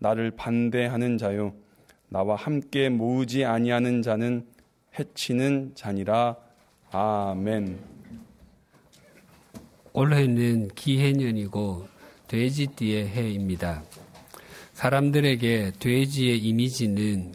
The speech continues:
Speaker 2: 긍정적인 것보다는 부정적인 것이 더 많습니다.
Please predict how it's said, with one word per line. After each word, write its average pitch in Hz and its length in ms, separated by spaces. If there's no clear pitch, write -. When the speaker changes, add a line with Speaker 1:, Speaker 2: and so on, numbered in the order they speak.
Speaker 2:
긍정적인 135 800
것보다는 104 1040
부정적인 135 840
것이 101 420
더 110 180
많습니다. 90 760